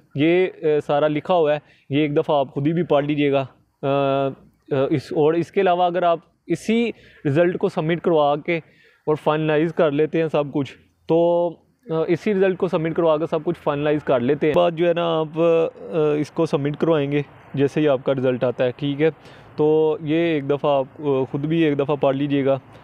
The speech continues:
और, अ, कोई और इन्फॉर्मेशन के लिए आप इनकी वेबसाइट भी विजिट कर सकते हैं। अगर आपको इसके हवाले से कोई क्वेश्चन हो तो आप नीचे कमेंट्स में ज़रूर पूछिएगा। Thank you for watching this video।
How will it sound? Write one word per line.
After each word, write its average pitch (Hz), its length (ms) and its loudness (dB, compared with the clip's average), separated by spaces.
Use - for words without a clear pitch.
और, 147 120 2
अ, 147 160 2
कोई 156 140 2
और 156 260 2
इन्फॉर्मेशन 170 480 -2
के 170 80 -2
लिए 165 160 2
आप 151 200 0
इनकी 156 160 -6
वेबसाइट 151 340 0
भी 165 80 0
विजिट 151 260 0
कर 160 120 -2
सकते 147 360 -2
हैं। 139 100 -4
अगर 147 180 2
आपको 151 320 0
इसके 160 200 -4
हवाले 151 200 2
से 143 120 -6
कोई 143 340 0
क्वेश्चन 143 360 -2
हो 147 120 -2
तो 131 80 -2
आप 131 100 2
नीचे 135 280 -4
कमेंट्स 135 360 -6
में 139 80 -2
ज़रूर 135 200 -2
पूछिएगा। 143 280 0
Thank 139 280 -4
you 147 100 -4
for 139 140 -2
watching 139 280 -2
this 135 140 -6
video। 131 280 -4